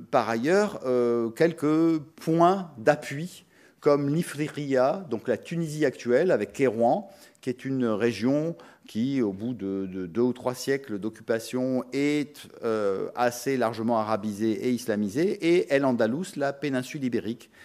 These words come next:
euh, sous, euh, sous domination musulmane, sous domination omeyyade en particulier.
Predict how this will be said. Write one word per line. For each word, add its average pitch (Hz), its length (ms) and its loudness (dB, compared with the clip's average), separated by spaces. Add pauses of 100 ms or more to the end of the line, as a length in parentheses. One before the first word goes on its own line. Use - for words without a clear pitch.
(280)
euh, 110 260 2
sous, 143 500 -4
euh, 107 500 2
sous 131 280 -10
domination 110 460 -2
musulmane, 101 560 -2 (520)
sous 127 360 -8
domination 101 500 -4
omeyyade 117 360 0
en 101 60 -2
particulier. 90 500 -12